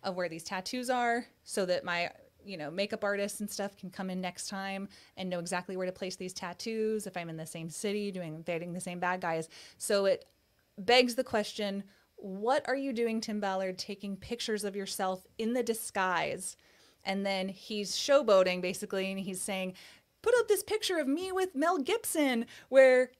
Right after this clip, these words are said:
I was chatting with him and Mel Gibson is like, 'Your wig looks terrible,'" which it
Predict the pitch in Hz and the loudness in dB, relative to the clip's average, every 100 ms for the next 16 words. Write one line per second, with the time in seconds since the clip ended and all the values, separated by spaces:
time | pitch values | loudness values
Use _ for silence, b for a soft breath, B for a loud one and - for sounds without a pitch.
0 | _ 269 277 - 370 359 311 294 359 339 | _ 0 2 2 0 2 0 -2 -2 0
1 | 294 269 277 247 330 - 269 254 247 262 | 2 4 2 2 -2 0 2 2 2 2
2 | 269 233 302 247 302 247 262 233 - 277 | 2 0 -4 -2 -2 -2 -2 -2 -4 -2
3 | 320 254 196 170 170 160 - 302 | 2 2 2 -2 -6 -8 -6 -6